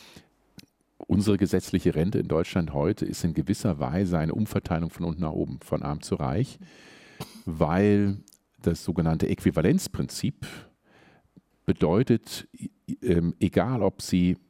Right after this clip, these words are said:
hundert Euro Stundenlohn haben oder zwölf Euro Stundenlohn haben, jeder eingezahlte Euro in die ge-, gesetzliche Rente erwirbt Ihnen den gleichen, äh,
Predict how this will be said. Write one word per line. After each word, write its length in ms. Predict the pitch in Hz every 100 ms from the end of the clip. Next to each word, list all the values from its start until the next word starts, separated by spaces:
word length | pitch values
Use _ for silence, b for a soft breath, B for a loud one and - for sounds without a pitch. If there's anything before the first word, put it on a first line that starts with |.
| _
hundert 340 | - 139 147 -
Euro 260 | - 104
Stundenlohn 600 | 107 - 98 101 95 95
haben 260 | 90 85 85
oder 300 | 82 78 - -
zwölf 360 | - 120 131
Euro 260 | - 80 73
Stundenlohn 560 | - 78 - 71 - 71
haben, 320 | 71 90 92 B B
jeder 300 | B 92 98
eingezahlte 600 | 78 90 90 - 82 -
Euro 520 | - 78 104 95 78 -
in 100 | 87
die 120 | 87
ge-, 220 | 87 85
gesetzliche 600 | - 80 85 90 - 85
Rente 240 | 80 92
erwirbt 320 | 80 85 87 92
Ihnen 80 |
den 100 | 82
gleichen, 580 | 78 78 73 98 - 90 B B B B B _ -
äh, 180 | 76